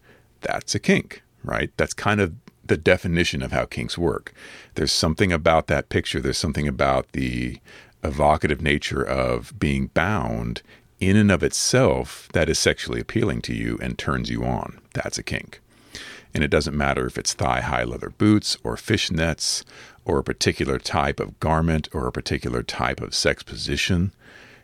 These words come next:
You know, if there's something out there that really turns you on to a fetishistic level, right? Not just a little bit, not like, "Oh yeah, I kinda like blue bathing suits over red." You don't have a kink for blue bathing suits.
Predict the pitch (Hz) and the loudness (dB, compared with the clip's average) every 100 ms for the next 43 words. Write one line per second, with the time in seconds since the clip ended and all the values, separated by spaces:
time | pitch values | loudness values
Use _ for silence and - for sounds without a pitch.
0 | - 85 65 65 - 98 - 120 131 107 | -2 0 0 0 2 4 4 2 4 2
1 | 85 82 104 - 67 67 62 - 60 67 | 4 4 2 0 0 2 -2 -2 -8 -2
2 | 82 104 113 107 101 95 87 76 69 _ | 4 6 8 8 8 6 4 2 -2 _
3 | - - - _ - 113 101 - 71 78 | -20 -20 -20 _ -2 4 4 2 0 2
4 | 101 82 64 60 - 107 92 - - 104 | 2 2 0 -4 -4 2 2 2 0 2
5 | 98 - 120 - - 76 107 127 52 53 | 2 2 0 0 -4 2 2 2 -2 -4
6 | 101 - - 52 50 - 113 117 190 147 | -8 -10 -6 -4 -4 -2 -2 -2 2 4
7 | 95 98 62 62 67 80 87 85 76 - | 4 2 0 -2 2 0 4 4 4 0
8 | - - - - 160 123 90 78 76 - | -18 -20 -20 2 6 8 10 8 4 0
9 | 101 92 78 69 87 87 78 69 67 64 | 2 4 2 2 2 2 4 2 0 -2
10 | - 67 76 67 64 60 73 65 60 55 | -4 -2 0 0 -2 0 2 2 0 -4
11 | - - - - - 120 120 110 98 73 | -16 -20 -16 -14 -2 2 4 4 2 0
12 | - - 117 - - 67 69 65 80 85 | -4 -2 -2 0 -2 -2 -2 0 2 2
13 | - - - - - | 0 -6 -6 -8 -10